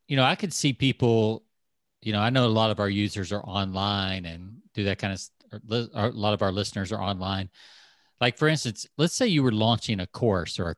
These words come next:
coaching program or a thirty-day challenge. Like, it'd be really cool to take these mini books, and as soon as they sign up, you know, boom, you send out a mini book that has the syllabus of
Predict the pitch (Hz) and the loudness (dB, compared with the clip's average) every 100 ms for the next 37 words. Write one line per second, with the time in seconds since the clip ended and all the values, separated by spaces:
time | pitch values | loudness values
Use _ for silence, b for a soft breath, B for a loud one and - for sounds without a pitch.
0 | - - 123 - 98 87 101 92 90 90 | -4 0 0 -2 -6 0 0 2 -2 -4
1 | 85 85 82 - 92 90 87 87 85 _ | -6 -10 -12 -16 -14 -10 -8 -10 -12 _
2 | _ _ _ 107 - 117 101 98 92 - | _ _ _ -10 0 2 4 2 0 -2
3 | - 143 120 95 87 87 - b b b | 0 2 2 0 -4 -10 -16 b b b
4 | - 113 165 190 113 117 113 - 131 110 | 0 2 4 4 4 4 4 2 2 2
5 | 95 117 110 101 90 113 120 98 92 92 | 0 0 -2 -6 0 0 2 0 -2 -2
6 | - - _ _ _ _ _ _ 107 104 | -8 -18 _ _ _ _ _ _ -2 0
7 | 101 107 104 - 123 107 107 92 113 104 | 0 0 -2 2 2 4 2 2 0 2
8 | 98 110 95 95 _ - _ _ _ - | 2 2 2 -2 _ -20 _ _ _ -8
9 | 101 85 85 120 101 95 87 - _ _ | -6 -2 4 4 4 0 -8 -16 _ _
10 | _ _ 117 101 - 113 104 101 101 - | _ _ -10 -8 -2 0 2 2 0 -2
11 | 110 98 131 113 98 95 - - 101 90 | -6 -2 0 0 0 -2 -6 -6 -4 -6
12 | - - _ _ - - - 135 131 113 | -10 -20 _ _ -12 -8 0 0 0 0
13 | 101 95 - - 107 98 92 | 0 -4 -8 -10 -6 -6 -6